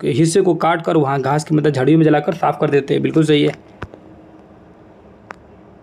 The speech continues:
दूसरा लिखा हुआ है कि ऐसे खेती करने वाले किसान पूर्वोत्तर और मध्य भारत के पु-, पर्वतीय एवं जंगली पट्टियों में रहते हैं।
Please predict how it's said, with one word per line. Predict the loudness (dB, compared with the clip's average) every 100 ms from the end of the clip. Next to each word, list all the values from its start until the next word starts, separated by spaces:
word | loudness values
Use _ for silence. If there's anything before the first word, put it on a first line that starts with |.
| -20 -20 -20 -20 -18 -4
दूसरा | 0 2 2
लिखा | 2 2
हुआ | 0
है | 0
कि | 0 0 -2 -8 -20 -20 -20 -20 -8
ऐसे | -4 -2 0
खेती | 0 0
करने | 0 2 2
वाले | 2 2
किसान | 2 0 -2 -2
पूर्वोत्तर | 2 2 2 0
और | 0
मध्य | 0 0
भारत | 0 -2 -4 -2
के | -4
पु-, | -2 -2 -2 -6 -20 -10 -2
पर्वतीय | 0 0 2 2
एवं | 4
जंगली | 4 4 4 2 -2 -14 -6
पट्टियों | -2 2 2
में |
रहते | 2 0 -2
हैं। | -2